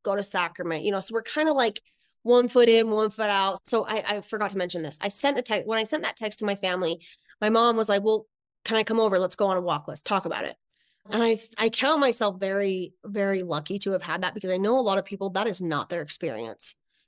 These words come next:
You know, their mom's not like, "Great, let's have a conversation about it," right? So we talked about it. We talked a lot about, um, the garment. And for me,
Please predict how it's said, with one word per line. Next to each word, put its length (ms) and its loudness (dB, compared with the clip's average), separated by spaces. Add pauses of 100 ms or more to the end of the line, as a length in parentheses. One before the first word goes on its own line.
(160)
You 80 4
know, 120 4
their 120 4
mom's 260 2
not 140 2
like, 180 -2
"Great, 360 0 (280)
let's 140 -2
have 140 0
a 40 -4
conversation 540 -2
about 240 0
it," 140 -8
right? 400 -2 (260)
So 120 4
we 60 6
talked 220 2
about 160 4
it. 60 2
We 80 2
talked 220 2
a 40 4
lot 140 6
about, 300 4
um, 360 0 (180)
the 100 -4
garment. 460 2
And 140 -2
for 120 -4
me, 460 0